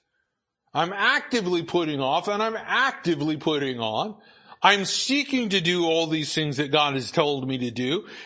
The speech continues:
and very clearly, you know, uh, refraining from lying to one another and specifically lying to myself.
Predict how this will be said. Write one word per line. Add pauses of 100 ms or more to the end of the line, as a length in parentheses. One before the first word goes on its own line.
and
very
clearly,
you
know, (180)
uh,
refraining
from
lying
to
one
another
and
specifically
lying
to
myself.